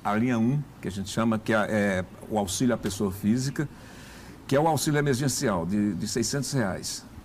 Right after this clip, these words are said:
tá certo? Só que tem critérios pra isso, né? Ou seja, os beneficiários, os, são os trabalhadores da cultura que comprovem a atuação no setor por vinte e quatro meses. Tem alguns critérios que s-,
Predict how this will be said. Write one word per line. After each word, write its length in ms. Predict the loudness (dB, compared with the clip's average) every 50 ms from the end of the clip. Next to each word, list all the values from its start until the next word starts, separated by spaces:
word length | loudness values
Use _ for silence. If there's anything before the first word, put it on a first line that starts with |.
| -18 -20 -12
tá 120 | -10 -8 -6
certo? 340 | -4 -4 -4 -4 -4 -8 -14 -18 -20 -14
Só 220 | -4 0 0 0 0
que 100 | 0 0
tem 200 | 2 2 2 2
critérios 480 | 0 -4 -2 2 2 4 4 2 0
pra 200 | 0 0 2 4
isso, 300 | 4 4 4 4 2 0
né? 100 | 2 2
Ou 80 | 2 0
seja, 320 | 0 0 0 2 2 2
os 180 | 0 0 0 0
beneficiários, 1000 | 2 2 2 2 0 0 -2 -2 2 2 2 2 2 0 -4 -6 -10 -12 -12 -12
os, 220 | -12 -12 -12 -16 -16 -14
são 240 | -8 -4 -2 -2 -2
os 140 | -2 -2 -2
trabalhadores 600 | -2 0 0 2 2 0 0 0 -2 -2 0 0
da 120 | -2 -2
cultura 520 | -2 -2 -4 -2 2 4 6 6 4 4 -2 -6 -12 -16 -16 -16 -16 -16 -18 -18 -18 -20 -20 -20 -20 -14 -2
que 200 | 0 0 0 4
comprovem 800 | 4 4 4 4 2 2 2 4 6 8 8 8 6 6 4
a 40 | 2
atuação 480 | 2 2 0 0 2 0 2 2 4 4
no 100 | 4 4
setor 600 | 4 0 -2 -2 2 2 4 6 6 6 6 4
por 120 | 2 0
vinte 220 | 0 0 0 0
e 40 | -2 -2
quatro 280 | 0 0 0 0 0
meses. 400 | 2 4 6 6 6 4 2 -2
Tem 120 | -2 -2 -2
alguns 280 | 0 0 0 0 0
critérios 440 | 0 -4 -4 0 2 2 2 0 -2
que 80 | -6 -10
s-, 180 | -12 -14 -14